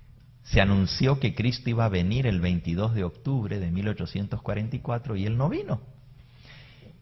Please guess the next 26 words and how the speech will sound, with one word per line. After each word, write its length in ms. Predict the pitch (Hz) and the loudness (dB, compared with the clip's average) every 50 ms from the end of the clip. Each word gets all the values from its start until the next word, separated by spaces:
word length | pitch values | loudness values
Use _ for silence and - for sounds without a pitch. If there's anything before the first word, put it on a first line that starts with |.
| - - | -6 2
Y 100 | - 110 | 4 6
los 540 | 107 110 104 101 - - - - - - - - - - - | 8 8 6 4 2 -6 -8 -8 -10 -14 -18 -20 -18 -16 -6
que 80 | - - | -4 -4
atacan 480 | 87 - - 143 156 170 - 185 170 156 | -4 -2 4 4 4 4 4 0 2 2
la 60 | 131 | 2
iglesia 320 | 117 120 135 - - 139 | 2 2 2 2 4 2
adventista 500 | 123 117 113 110 113 139 139 - 139 123 | 2 2 2 0 2 2 2 2 2 2
dicen, 400 | 120 127 127 - - 120 120 117 - - - - - - - - - | 2 2 0 0 -2 -2 -2 -2 -6 -12 -20 -20 -20 -20 -20 -10 -2
"Imagínense 760 | - 117 120 131 139 - 240 285 277 302 277 214 - - - | 0 2 4 4 2 0 -2 -4 -4 -2 -4 -4 -2 -2 0
una 200 | 127 127 151 160 | 2 4 4 4
iglesia 520 | 151 131 127 139 175 269 - - 226 - - | 4 4 2 2 0 0 0 -4 -4 -4 -2
que 100 | 117 113 | -2 -2
surge 480 | - - 160 160 170 208 - - 120 | -2 0 -2 -2 -2 -4 -2 -2 0
de 80 | 110 120 | 2 2
un 140 | 131 135 127 | 2 2 2
engaño, 560 | 123 123 127 156 - - 302 226 - - - | 2 2 2 0 0 0 -2 -4 -4 -6 -4
porque 320 | - 95 90 - - - 98 | -4 -4 -4 -2 2 2 2
anunciaron 840 | 98 98 98 98 92 - - - 123 131 143 165 180 330 359 381 381 - - - - - - - - | 2 4 2 0 0 -2 -2 0 4 8 10 10 10 8 4 0 -4 -10 -16 -16 -20 -20 -20 -14 -6
que 160 | - 180 - | -4 -4 -2
Cristo 400 | - 127 131 147 160 - - 147 | 0 2 2 2 0 0 0 0
venía 360 | 131 120 110 110 117 120 117 117 | 2 2 2 2 2 2 2 2
y 60 | 117 | 2
no 160 | 117 117 127 | 4 2 2
vino". 360 | 170 285 302 214 - - - - - - - - - - - - - - - - - - - - - - - - - - - - - - - - - - - - - - - - - - - | 2 2 0 -2 -2 -4 -6 -12 -18 -20 -20 -20 -20 -20 -20 -20 -20 -20 -20 -20 -20 -20 -20 -20 -20 -20 -20 -20 -20 -20 -20 -20 -20 -20 -20 -20 -20 -20 -20 -20 -20 -20 -20 -20 -20 -18 -12
Es 100 | - 139 | -12 -10
cierto, 540 | - - - 226 240 233 - - - - | -8 -6 -6 -6 -6 -8 -14 -16 -16 -16